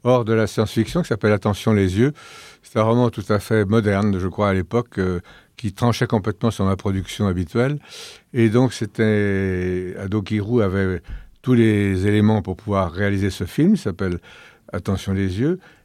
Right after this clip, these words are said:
Il m'a remis le scénario. Euh, il avait donc, euh, l'argent pour le faire, les producteurs qu'il fallait.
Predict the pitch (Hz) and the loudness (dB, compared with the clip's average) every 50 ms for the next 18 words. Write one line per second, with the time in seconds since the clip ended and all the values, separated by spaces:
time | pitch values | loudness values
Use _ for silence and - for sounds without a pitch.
0 | _ - 117 123 123 120 127 135 139 139 131 117 - - 135 123 117 110 104 104 | _ 0 2 4 4 4 4 4 4 4 2 2 2 2 2 4 4 4 2 2
1 | 110 120 131 151 170 170 - - - - - _ _ _ 101 101 101 101 104 101 | 2 2 2 2 -2 -6 -10 -20 -20 -20 -20 _ _ _ 2 2 4 4 4 4
2 | 101 104 107 107 113 104 110 104 104 110 110 90 - 113 104 101 101 98 95 95 | 4 4 4 4 4 4 4 4 4 2 0 0 0 0 0 2 2 2 0 0
3 | 95 98 107 101 95 92 95 117 117 107 90 - 92 92 95 92 - - 120 139 | 0 2 2 0 0 0 2 2 2 0 0 -2 -4 -4 -4 -4 -2 -2 0 2
4 | 160 156 143 123 110 98 - 104 98 95 95 - - 113 107 98 92 73 87 - | 2 2 2 0 -2 -2 -2 -4 -4 -4 -6 -4 -2 0 0 2 0 -2 -6 -10
5 | - 90 - - 98 92 90 87 82 - - 95 92 104 120 151 | -14 -18 -8 -6 -4 -2 -2 -4 -6 -8 -6 -2 0 2 0 0